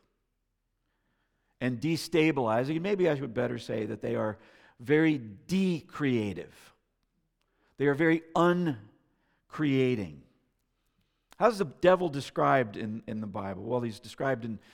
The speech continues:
a number of ways. In one sense, the Bible always frames up the devil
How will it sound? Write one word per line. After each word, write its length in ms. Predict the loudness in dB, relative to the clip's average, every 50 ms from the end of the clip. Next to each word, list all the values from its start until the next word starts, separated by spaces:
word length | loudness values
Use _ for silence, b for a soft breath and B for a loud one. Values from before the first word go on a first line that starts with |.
| b b b b b
a 60 | -6
number 360 | 0 4 4 4 6 4 4
of 120 | 2 2 0
ways. 360 | 0 0 0 0 0 -2 -4
In 140 | -4 -2 0
one 160 | 2 0 2
sense, 300 | 2 0 0 0 0 -4
the 80 | -2
Bible 320 | 2 4 4 4 4 4 4
always 420 | 4 4 4 2 2 0 -4 -6
frames 480 | -12 -6 -2 0 0 0 0 0 2 2
up 240 | 2 2 2 -2 B B B B B B B
the 80 | -10 0
devil 600 | 2 6 6 6 6 4 2 0 0 -2 -4 B